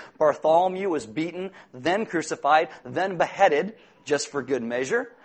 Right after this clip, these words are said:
Thomas, uh, Doubting Thomas, run through with the spear when he was in Africa. Uh, Luke was hanged. Simon, not Simon Peter, Simon was crucified. Peter was going to be crucified, and he said,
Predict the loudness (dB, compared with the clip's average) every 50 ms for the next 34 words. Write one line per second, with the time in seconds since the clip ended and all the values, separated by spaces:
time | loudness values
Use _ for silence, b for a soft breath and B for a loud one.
0 | b b b -20 -10 -2 2 4 4 4 4 2 -2 -6 -8 -12 b b b b
1 | 0 0 0 0 0 2 4 4 4 4 2 0 -2 0 0 0 -2 -6 -10 -10
2 | -6 -2 -2 -2 -2 -4 -6 -4 -2 -2 -2 -2 -4 -6 -8 -8 -6 -4 -2 0
3 | 0 0 -2 -4 -4 -4 -4 -4 -6 -6 -4 -2 -2 -2 -2 -4 -4 0 0 0
4 | 0 0 -4 -14 B B B B B 2 2 2 2 0 2 4 4 4 4 2
5 | 0 -2 -2 -2 -2 -6 -4 -2 -2 -2 -2 -4 -6 -8 B B B B -8 -4
6 | 0 2 2 2 2 0 -2 -2 -2 -2 -2 -4 -4 -2 -2 -2 -4 -8 -8 -4
7 | -2 0 0 0 0 -2 0 2 2 2 0 -2 -4 -4 -4 -6 -8 -8 -6 -6
8 | -6 -6 -6 -4 2 4 4 4 4 2 -2 B B B B B -6 -4 -2 0
9 | -2 -2 -2 -4 -6 -6 -4 0 2 2 2 0 -2 -4 -8 -8 -4 -4 -4 -4
10 | -4 -2 2 4 4 4 4 0 B B B B -10 -6 -2 -2 -2